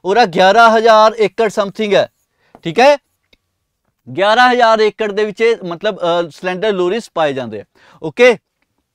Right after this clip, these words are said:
mixture of wet and dry ਲੱਗ ਰਿਹਾ, ਹਾਂਜੀ, ਮੈਨੂੰ ਵੀ ਉਹੀ ਲੱਗਦਾ ਸੀਗਾ। ਨਹੀਂ, ਆਸਟ੍ਰੇਲੀਆ ਦੇ ਵਿੱਚ ਨਹੀਂ ਪਾਏ ਜਾਂਦੇ ਜੀ।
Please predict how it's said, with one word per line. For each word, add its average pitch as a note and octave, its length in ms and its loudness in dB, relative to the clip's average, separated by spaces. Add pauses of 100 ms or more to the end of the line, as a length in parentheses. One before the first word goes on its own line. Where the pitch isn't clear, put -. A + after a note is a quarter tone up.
(1600)
mixture A3+ 300 0
of G3 80 -2
wet G3+ 160 4
and A3 180 -2
dry G#3+ 400 0
ਲੱਗ F3 220 0
ਰਿਹਾ, F#3 300 0
ਹਾਂਜੀ, E3 320 -4
ਮੈਨੂੰ F3 260 -8
ਵੀ F3+ 80 -6
ਉਹੀ F3+ 140 -4
ਲੱਗਦਾ E3 320 -4
ਸੀਗਾ। G3 300 -4 (4000)
ਨਹੀਂ, E3+ 340 -8
ਆਸਟ੍ਰੇਲੀਆ E3 440 -6
ਦੇ E3 100 -6
ਵਿੱਚ D#3 180 -14
ਨਹੀਂ D3 240 -8
ਪਾਏ D3 220 -4
ਜਾਂਦੇ D3+ 360 -8
ਜੀ। B3 120 -12